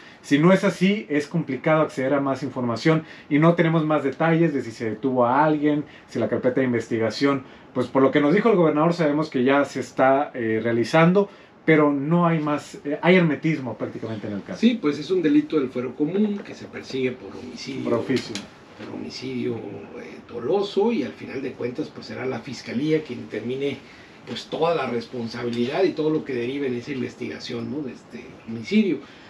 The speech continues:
Speaker 2: Pero lo que podemos saber por los trascendidos en medios de comunicación es que, pues, de por sí, de lo lamentable el hecho por cómo sea la situación, es que sí es el nivel imperante de violencia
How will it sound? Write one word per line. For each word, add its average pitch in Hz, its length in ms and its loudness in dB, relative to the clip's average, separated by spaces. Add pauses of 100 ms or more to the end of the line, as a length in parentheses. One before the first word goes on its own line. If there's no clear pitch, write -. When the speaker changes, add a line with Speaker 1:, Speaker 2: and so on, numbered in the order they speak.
(160)
Speaker 2:
Pero 135 180 -4
lo 131 120 2
que 120 140 -6
podemos 160 580 -2 (400)
saber - 560 0 (340)
por 110 120 -10
los 110 220 -8
trascendidos 127 680 -2
en 120 120 -6
medios 147 180 -2
de 127 100 -4
comunicación 113 800 -4 (480)
es 131 160 -6
que, - 180 -4
pues, - 380 -10 (440)
de 113 120 -6
por - 200 -8
sí, 185 280 -4 (280)
de 101 120 -10
lo 104 100 -4
lamentable 123 640 -4
el 113 80 -2
hecho 123 260 -4
por 110 180 -12
cómo 127 240 -8
sea 123 140 -10
la 131 120 -6
situación, 160 540 0 (460)
es 117 140 -6
que 156 140 -2
sí 160 220 -4
es - 120 -6
el 151 100 -2
nivel 123 300 -2
imperante 120 500 -6
de 117 40 -6
violencia 120 560 -4